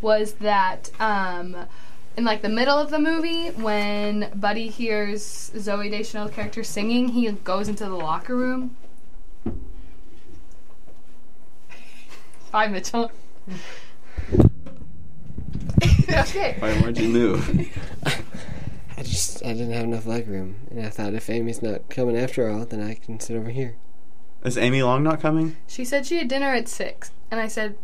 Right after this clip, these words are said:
Speaker 1: she said she would come afterwards if she could.
Speaker 3: When she gets here, I'll move over.
Speaker 2: All right.
Speaker 1: So
Speaker 2: Now that we've spoiled <laughs> bonus guest.
Speaker 1: <laughs> Well, if they're true fans, they'll know she comes on every three weeks.
Speaker 2: That's true. It is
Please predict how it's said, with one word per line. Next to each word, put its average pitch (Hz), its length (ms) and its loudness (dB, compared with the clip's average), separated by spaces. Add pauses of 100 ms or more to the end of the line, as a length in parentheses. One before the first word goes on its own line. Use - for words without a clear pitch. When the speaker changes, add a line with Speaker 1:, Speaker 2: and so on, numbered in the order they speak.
(140)
Speaker 1:
she - 120 -2
said 214 220 -2
she 233 100 0
would 214 120 -2
come 214 340 0
afterwards 202 580 -2
if 214 100 -2
she - 140 -2
could. 185 320 -2 (280)
Speaker 3:
When 156 140 4
she 175 140 2
gets 185 220 4
here, 135 120 4
I'll 127 40 4
move 131 180 4
over. 101 280 0 (680)
Speaker 2:
All 127 100 6
right. 120 320 4 (220)
Speaker 1:
So 254 300 2 (120)
Speaker 2:
Now 104 200 2
that 120 80 4
we've 120 160 2
spoiled 98 440 4 (380)
<laughs> - 240 -2
bonus - 340 4
guest. - 560 2
Speaker 1:
<laughs> - 60 -4 (880)
Well, 233 160 6 (140)
if 285 160 2 (140)
they're 285 260 2
true 349 320 2
fans, 240 400 2
they'll 208 100 2
know 226 140 2
she 226 100 -2
comes 220 220 0
on 220 120 2
every 185 180 -2
three 180 200 -2
weeks. - 600 -2
Speaker 2:
That's 107 220 4
true. 90 380 4
It 95 220 4
is 113 280 2